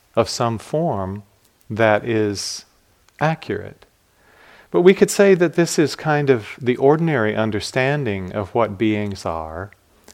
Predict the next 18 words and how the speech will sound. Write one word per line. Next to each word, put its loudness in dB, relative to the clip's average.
and 2
in 0
that 4
way 2
it's -2
a -2
conventional -4
form -6
of -12
truth. -12
But 4
there 6
is 6
truth 0
in 2
the 0
conventional -4
understanding. -6